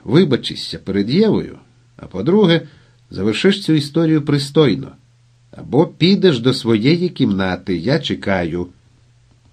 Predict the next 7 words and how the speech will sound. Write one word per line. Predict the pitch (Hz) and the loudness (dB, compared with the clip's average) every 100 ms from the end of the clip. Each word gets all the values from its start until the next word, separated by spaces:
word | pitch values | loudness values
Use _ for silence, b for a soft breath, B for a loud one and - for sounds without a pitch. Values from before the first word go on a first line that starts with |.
| _ - | _ -14
Батьківський | 90 90 - 92 - - 78 | -10 -10 -6 -8 -6 -8 -8
гнів. | 78 69 - - _ _ _ _ _ _ _ | -6 -10 -12 -18 _ _ _ _ _ _ _
Приборканий | - 110 131 208 208 190 180 139 | -2 2 2 2 2 2 2 2
Еміль | 131 135 202 202 | 0 2 0 0
щось | - 165 151 - 127 | -2 -2 -4 -6 -4
нерозбірливо | 131 131 104 82 117 107 104 95 90 | 0 0 -2 0 0 2 0 2 0
буркотить, | 85 87 76 - - 156 208 - | -2 -6 -8 -12 -8 -4 -4 -6